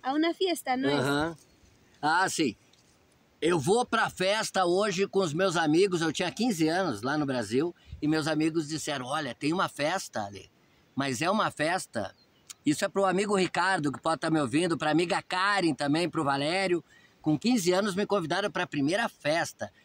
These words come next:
Speaker 2: é uma festa numa casa chiquérrima, lá em Gravataí, então, ah, você tem que ir com uma roupa social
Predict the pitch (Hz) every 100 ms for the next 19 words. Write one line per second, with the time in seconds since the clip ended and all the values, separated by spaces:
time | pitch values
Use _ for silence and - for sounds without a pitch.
0 | _ 151 202 202 - 185 208 - 208 202
1 | 185 190 208 185 180 214 - 180 226 254
2 | 147 147 131 143 190 240 240 220 233 233
3 | 202 190 226 - - - - - 160 175
4 | - 175 185 254 247 156 110 - - 147
5 | 156 160 160 160 156 143 - - - 123
6 | 170 160 185 196 220 220 - 165 160 185
7 | 254 320 - - - _ _ _ - 160
8 | 226 208 156 170 - 208 202 262 240 -
9 | 339 320 143